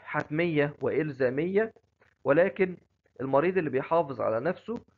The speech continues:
في العلاج وفي الأكل وفي ممارسة الرياضة وخلافه، المريض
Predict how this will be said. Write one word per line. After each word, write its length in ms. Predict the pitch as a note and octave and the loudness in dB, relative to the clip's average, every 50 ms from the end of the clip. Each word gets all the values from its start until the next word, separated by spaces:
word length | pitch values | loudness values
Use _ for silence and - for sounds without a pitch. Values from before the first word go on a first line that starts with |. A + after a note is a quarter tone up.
| _ _ _ _ _ _ _ _ | _ _ _ _ _ _ _ _
في 340 | - - D3+ D#3+ D#3 C#3+ - _ _ _ - B2 | -6 -4 -2 -2 -2 -4 -6 _ _ _ -4 -2
العلاج 580 | C3 B2+ A#2+ B2 B2+ C#3+ E3 F3 E3+ E3+ F3 - _ - | 0 0 0 2 2 4 4 4 2 0 -2 -14 _ -14
وفي 440 | A#2+ A#2+ - - D3 D3+ D3 - - - | -14 -14 -8 -6 -4 -4 -4 -4 -6 -10
الأكل 420 | G#2 - - D#3 F3 F3 - - _ _ _ _ | -8 -2 0 0 0 0 -4 -20 _ _ _ _
وفي 260 | - - - D3 D3 C#3+ | -20 -12 -6 -6 -4 -4
ممارسة 440 | B2+ B2 C3 C#3+ D3+ C#3+ - C#3 - - | -4 -2 0 -2 -2 -2 -4 -10 -10 -8
الرياضة 540 | - A2+ A#2 B2 B2+ C#3 D#3+ F3 D3 C#3 B2 | -8 -8 -6 -2 0 2 2 2 2 0 0
وخلافه، 580 | A#2 A#2 - - C3 E3 F#3+ F#3+ - G3+ F#3+ C3 | 0 -2 -4 -2 -2 -2 -2 -2 -4 -4 -4 -4
المريض 440 | C#3 D3 D3 C#3+ D3+ E3 F3+ E3 | -4 0 0 2 2 2 0 0